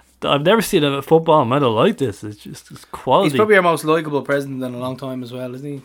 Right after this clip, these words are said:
Speaker 1: Hmm.
Speaker 2: Um,
Speaker 1: It was,
Speaker 2: really
Speaker 1: it's no, it's no Tyler Cup medal though. Let's be honest.
Speaker 2: <laughs>
Speaker 1: So
Speaker 2: Yes.
Speaker 1: yeah,
Speaker 2: So, Prof.
Speaker 1: we had. Just wanted to say one thing about the North Stand. Imagine,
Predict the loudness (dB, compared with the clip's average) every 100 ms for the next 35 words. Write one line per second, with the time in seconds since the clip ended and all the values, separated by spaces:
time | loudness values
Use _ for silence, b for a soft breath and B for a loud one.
0 | _ -8 -6 -8 -12 _ -20 -12 -8 -6
1 | -6 -8 -10 B B B _ -4 -2 -2
2 | -4 0 4 4 4 0 0 2 0 0
3 | -4 -6 -8 -8 -10 -12 -16 -18 -18 -20
4 | -20 _ -20 -20 _ -20 B B B -6
5 | 2 4 4 0 -4 -4 0 0 -2 _
6 | _ _ _ _ _ _ _ -10 0 2
7 | 2 2 2 0 -10 -18 b b b b
8 | -10 -2 -2 0 0 0 -2 -6 -8 -8
9 | -6 -4 -4 -6 -8 -4 -2 -2 -2 -2
10 | -2 -8 B B B B B B B B
11 | B _ _ _ _ _ _ _ -10 -4
12 | -2 -2 -2 -4